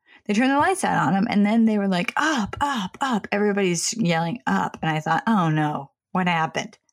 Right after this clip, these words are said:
This is 'cause they turned the lights down on him,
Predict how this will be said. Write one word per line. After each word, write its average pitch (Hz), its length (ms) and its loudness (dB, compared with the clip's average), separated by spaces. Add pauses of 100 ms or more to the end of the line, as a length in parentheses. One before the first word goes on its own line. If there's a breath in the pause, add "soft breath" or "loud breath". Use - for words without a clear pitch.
(720)
This 190 160 0
is 180 100 0
'cause 165 140 -4
they 170 80 -4
turned 190 180 2
the 170 60 4
lights 185 300 0
down 165 400 0
on 190 200 -4
him, 165 180 -6